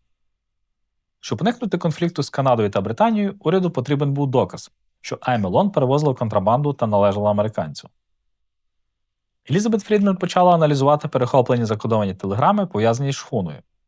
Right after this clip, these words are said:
Частину коду вона розпізнала як бізнес-словник, а іншу як особисті шифри назв алкогольних брендів. Зіставивши повідомлення з реальної накладної вантажу, вона довела: п'ятибуквені коди — це марки алкоголю,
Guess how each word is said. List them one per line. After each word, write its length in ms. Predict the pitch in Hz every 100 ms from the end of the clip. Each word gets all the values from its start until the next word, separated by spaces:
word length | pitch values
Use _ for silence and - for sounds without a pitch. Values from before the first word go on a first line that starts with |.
| _ _ _ _ _ -
Частину 360 | - - 254
коду 240 | - 214 185
вона 160 | 180
розпізнала 480 | 165 - 147 190 226
як 80 | 151
бізнес-словник, 840 | 160 175 170 - 170 104 - - _ _ _ _ _
а 100 | 101
іншу 260 | 127 220 202
як 140 | -
особисті 440 | 123 123 165 - -
шифри 320 | 190 - 165
назв 280 | 139 151 -
алкогольних 540 | 110 110 107 104 113
брендів. 400 | 107 95 80 71 _ _ _ _ _ _ _ _ _
Зіставивши 600 | - 104 220 269 226 208
повідомлення 560 | 185 147 139 156 156 139
з 60 | 131
реальної 380 | 135 123 120
накладної 380 | 113 117 113 113
вантажу, 460 | 104 101 110 190 226
вона 260 | 123 190
довела: 400 | 196 190 123 80 - _
п'ятибуквені 600 | 117 - 135 135 - 92
коди — 360 | 87 190 208 202 -
це 120 | 139
марки 320 | 123 123 98
алкоголю, 580 | 90 - 92 202 226